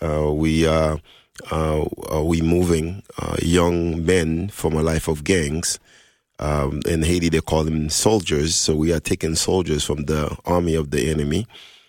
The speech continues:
Uh, so as a result, we become a, a target. Uh, we,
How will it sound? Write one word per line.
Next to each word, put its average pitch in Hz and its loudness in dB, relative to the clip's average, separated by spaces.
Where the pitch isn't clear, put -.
Uh, 80 -2
so 82 2
as 78 0
a 78 2
result, 80 2
we 76 -6
become 73 -4
a, 78 -2
a 82 0
target. - -2
Uh, 82 0
we, 90 0